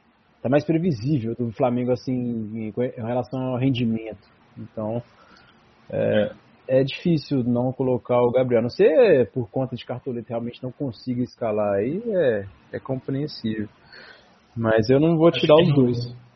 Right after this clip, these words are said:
Speaker 2: contra o Bahia, até era o início do trabalho do Renato, né? A gente não sabia
Speaker 1: É,
Speaker 2: muito o que ia
Speaker 1: acho que era, era a terceira partida, era coisa assim, é bem no início mesmo.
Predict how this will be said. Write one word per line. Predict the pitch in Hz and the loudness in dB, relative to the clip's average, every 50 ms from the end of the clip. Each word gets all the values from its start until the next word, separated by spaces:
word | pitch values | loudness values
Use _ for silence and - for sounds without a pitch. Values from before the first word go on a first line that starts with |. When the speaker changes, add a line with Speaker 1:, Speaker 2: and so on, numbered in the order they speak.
| _ _ _ _ _ _ _ _ _ _ _ _ _ _ _ _ | _ _ _ _ _ _ _ _ _ _ _ _ _ _ _ _
Speaker 2:
contra | - 139 131 - 165 165 | -10 -10 -10 -8 -6 -2
o | |
Bahia, | 160 156 143 135 139 151 156 156 | 2 4 4 6 6 4 4 4
até | - 139 | 4 2
era | 139 147 160 | 2 2 2
o | 165 | 2
início | 151 139 139 156 - - 156 139 | 2 0 0 0 -2 -2 -4 -6
do | - - | -4 -2
trabalho | 131 123 117 117 117 117 117 120 | 0 0 0 2 2 0 0 0
do | 123 113 | -2 -2
Renato, | 120 117 107 104 101 107 123 123 - - 117 | -2 -2 -4 -4 -4 -8 -8 -10 -10 -12 -14
né? | 113 110 - | -14 -14 -14
A | |
gente | - - - | -20 -18 -16
não | 123 | -16
sabia | 120 - - 113 - - 113 113 | -16 -12 -12 -12 -12 -10 -8 -6
Speaker 1:
É, | 113 113 117 120 123 127 127 127 127 123 | -4 -2 -2 0 0 0 0 0 0 -2
Speaker 2:
muito | 123 | -6
o | - | -10
que | - - | -18 -20
ia | - - - - _ - - - | -20 -20 -20 -20 _ -20 -20 -18
Speaker 1:
acho | - - | -8 0
que | 143 | 2
era, | 139 147 143 127 104 95 107 110 123 139 131 | 2 4 2 0 0 -4 -6 -8 -8 -4 -2
era | 117 120 | -2 -2
a | 123 | -2
terceira | - - 127 113 - - - 117 131 147 147 | -2 -2 -4 -4 -4 -4 -4 -2 -2 -2 -2
partida, | - 107 95 - 185 156 - - | -2 -2 2 4 4 6 4 2
era | - - | 0 -2
coisa | - 160 160 165 156 | -6 -6 -6 -6 -6
assim, | - - - 127 123 120 | -8 -6 -6 -6 -4 -4
é | 113 | -4
bem | 107 110 120 143 165 170 | -4 -4 -4 -4 -4 -4
no | 156 147 | -4 -4
início | 127 113 110 117 - - 107 | -4 -4 -4 -6 -6 -6 -8
mesmo. | 101 104 104 - | -6 -6 -8 -10